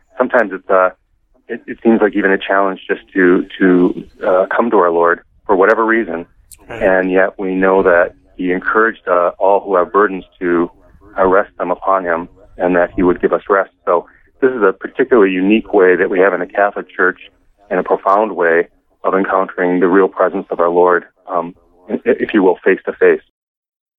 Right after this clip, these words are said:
Speaker 2: Right, yeah. If you're just tuning in, this is Real Presence Live on the Road. I'm Brandon Clark, Programming Coordinator for R P R,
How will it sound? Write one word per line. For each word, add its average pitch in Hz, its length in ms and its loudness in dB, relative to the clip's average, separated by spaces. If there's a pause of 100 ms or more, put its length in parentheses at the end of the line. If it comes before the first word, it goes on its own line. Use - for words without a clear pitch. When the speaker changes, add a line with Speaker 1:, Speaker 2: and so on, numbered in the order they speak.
(640)
Speaker 2:
Right, 113 320 -10
yeah. 117 160 -2 (260)
If 165 100 -2
you're 156 80 -2
just 165 240 0
tuning 151 280 -2
in, 139 180 -2
this 143 180 0
is 120 140 -2
Real 131 240 0
Presence 127 420 -6
Live 120 320 -2
on 143 220 -2
the 139 120 -4
Road. 117 280 0
I'm 113 280 -4
Brandon 113 360 -4
Clark, 117 340 -4
Programming 120 440 -4
Coordinator 113 440 -2
for 117 220 -2
R 117 140 -2
P 113 160 -6
R, 123 200 -2